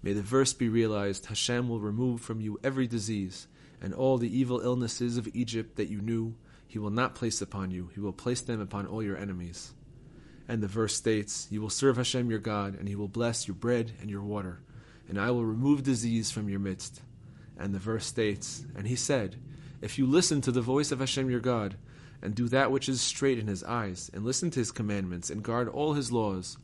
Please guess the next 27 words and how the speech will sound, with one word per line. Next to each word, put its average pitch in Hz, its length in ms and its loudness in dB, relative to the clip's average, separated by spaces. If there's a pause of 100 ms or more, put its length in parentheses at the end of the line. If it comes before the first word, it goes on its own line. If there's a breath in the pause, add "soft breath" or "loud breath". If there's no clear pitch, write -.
(480 loud breath)
all 160 220 8
the 147 120 6
diseases 120 560 2
that 107 120 0
I 104 80 2
placed 117 400 -4
in 110 80 -4
Egypt 104 420 -6
I - 80 -8
will 101 120 -6
not 120 220 -2
place 117 280 -2
upon 104 300 -4
you, 92 260 -4
for 80 180 -4
I 113 160 -2
am 120 100 -2
Hashem 107 420 -4
your 95 140 -4
healer.'" 92 400 -6 (560 loud breath)
Amen. 107 500 -2
So 123 340 0
may 120 160 0
it 101 140 -4
be 104 140 -2
his 98 200 -6
will. 87 240 -6